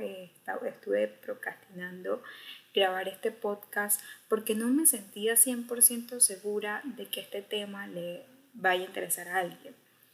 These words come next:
Esa fue mi pregunta apenas <laughs> me llegó la idea, pero dije, "¿Por qué no?".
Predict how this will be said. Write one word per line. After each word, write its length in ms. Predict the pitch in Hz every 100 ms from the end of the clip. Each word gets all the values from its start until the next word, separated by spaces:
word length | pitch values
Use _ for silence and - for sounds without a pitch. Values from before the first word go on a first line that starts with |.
| - _
Esa 200 | - 208
fue 140 | 196 214
mi 140 | 214
pregunta 500 | 214 190 180 180 190
apenas 580 | 196 190 175 175 170 - 233 226 226 214 202
<laughs> 460 | 208 - 302 -
me 120 | 208
llegó 220 | 196 185 185
la 140 | 196
idea, 420 | 202 196 196 -
pero 200 | - -
dije, 420 | - 240 226 220 226 _ _ _ _ _ - _
"¿Por 160 | 262
qué 140 | - 254
no?". 180 | 196